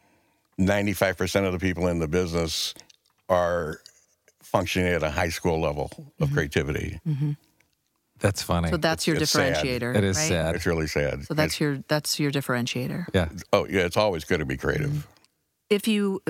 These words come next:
Speaker 2: five years from now, if you sell this business, what will you do next as a creative?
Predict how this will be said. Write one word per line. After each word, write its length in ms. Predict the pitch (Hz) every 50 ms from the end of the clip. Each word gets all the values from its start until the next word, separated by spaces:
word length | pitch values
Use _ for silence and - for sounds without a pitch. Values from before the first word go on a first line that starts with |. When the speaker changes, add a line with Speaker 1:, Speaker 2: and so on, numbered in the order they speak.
| - -
Speaker 2:
five 240 | - - 202 190 180
years 160 | 180 175 156 -
from 100 | - 160
now, 200 | 147 147 156 165
if 120 | 160 -
you 60 | 165
sell 200 | 151 - 165 151
this 160 | 147 143 -
business, 400 | - 151 147 - 156 165 - -
what 140 | - 175 -
will 80 | 170 175
you 120 | 170 165 156
do 140 | 156 151
next 460 | 143 143 147 143 147 127 - - - 135
as 140 | 131 135
a 40 | 139
creative? 460 | - - 131 135 143 143 147 151 147